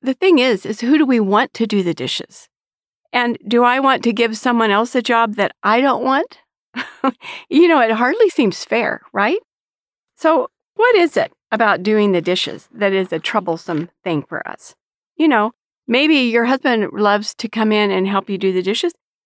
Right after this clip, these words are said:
but maybe not. Or maybe your children are old enough,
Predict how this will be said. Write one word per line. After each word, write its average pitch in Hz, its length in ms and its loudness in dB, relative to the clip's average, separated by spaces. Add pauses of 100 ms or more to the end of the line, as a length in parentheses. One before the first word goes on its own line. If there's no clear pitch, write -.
(140)
but 311 120 2
maybe 403 300 6
not. 415 440 -2 (720)
Or 339 140 2
maybe 370 260 6
your 349 160 4
children 370 360 2
are 233 100 2
old 226 260 0
enough, 220 340 2